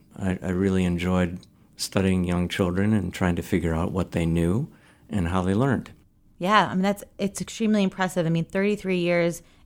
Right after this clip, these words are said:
Speaker 2: at University of Rochester and now at Haskins. As a teacher, I've always wondered about the development of my students' brains,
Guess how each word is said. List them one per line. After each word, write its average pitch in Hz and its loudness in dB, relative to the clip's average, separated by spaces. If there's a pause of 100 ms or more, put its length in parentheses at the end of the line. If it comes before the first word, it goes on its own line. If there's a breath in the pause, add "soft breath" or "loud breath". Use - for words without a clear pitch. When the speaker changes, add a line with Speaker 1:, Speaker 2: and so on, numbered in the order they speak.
Speaker 2:
at 156 -6
University 175 0
of 165 -2
Rochester 160 0
and 156 0
now 160 4
at 147 -4
Haskins. 147 -2 (440 soft breath)
As 202 0
a 208 2
teacher, 208 0
I've 170 0
always 190 2
wondered 160 0
about 151 2
the 185 -8
development 160 2
of 151 -2
my 151 0
students' 160 0
brains, 143 -2